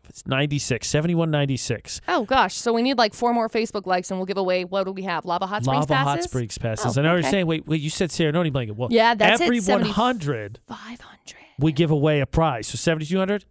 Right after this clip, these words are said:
Speaker 1: be Lava Hot Springs tickets. Seventy-three hundred, we'll have another prize. Seventy-four hundred, another prize. Seventy-five hundred, it'll be the Serenoni blanket.
Speaker 2: So if you like our Facebook page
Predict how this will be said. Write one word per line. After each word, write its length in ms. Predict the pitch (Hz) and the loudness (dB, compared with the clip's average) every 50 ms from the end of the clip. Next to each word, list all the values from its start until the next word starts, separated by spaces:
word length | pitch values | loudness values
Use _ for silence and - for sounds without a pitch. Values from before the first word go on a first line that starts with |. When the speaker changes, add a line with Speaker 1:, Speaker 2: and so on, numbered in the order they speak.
| _ _ _ | _ _ _
Speaker 1:
be 80 | - 139 | -4 -2
Lava 240 | 135 147 139 127 127 | 0 0 0 0 0
Hot 220 | 123 143 143 - | 0 0 0 0
Springs 240 | - - 120 107 - | -2 -6 -6 -6 -6
tickets. 180 | - 101 - | -8 -10 -6
Seventy-three 380 | - 151 143 147 156 135 170 175 | -2 -2 -2 -2 -2 -2 -2 0
hundred, 160 | 185 190 190 | 0 -2 0
we'll 80 | 156 165 | 0 -2
have 80 | 170 | 0
another 180 | 170 190 190 185 | 0 0 -2 -2
prize. 240 | - - 107 117 - | -2 -4 -6 -6 -4
Seventy-four 360 | - 143 156 151 151 180 185 | -4 -4 -4 -2 -2 -2 -2
hundred, 120 | 196 202 | 0 -2
another 240 | 196 202 214 196 170 | -2 -2 -2 -2 -2
prize. 220 | - 123 110 104 - | -4 -6 -8 -6 -4
Seventy-five 720 | - 214 214 208 202 190 - - 269 294 339 349 302 214 | 0 0 0 0 -2 -4 -2 0 2 2 2 2 0 0
hundred, 440 | 208 180 151 127 135 127 127 123 - _ _ _ _ _ _ _ _ _ _ _ - | -2 -4 -2 -4 -4 -6 -6 -6 -8 _ _ _ _ _ _ _ _ _ _ _ -2
it'll 100 | 135 160 | 0 0
be 80 | 151 160 | 0 0
the 80 | 147 | -2
Serenoni 460 | 135 - - 135 127 120 117 107 104 101 | -2 -2 0 0 0 0 -2 -4 -2 0
blanket. 440 | 127 147 151 143 - 107 90 - - _ _ _ - | 0 2 2 2 0 -4 -10 -14 -16 _ _ _ -16
Speaker 2:
So 560 | - - - 208 190 190 190 185 185 185 185 | -14 -6 -2 0 2 4 4 4 4 4 2
if 120 | 180 180 | 0 -2
you 120 | - 247 285 | -2 -2 0
like 220 | 294 277 269 262 262 | 0 0 0 0 0
our 100 | 254 254 | -2 -2
Facebook 340 | - 254 254 - 233 214 | -2 -4 -4 -4 -4 -4
page 580 | - 220 185 175 170 170 208 - - - - - | -4 -2 -4 -2 -4 -6 -8 -10 -10 -12 -12 -16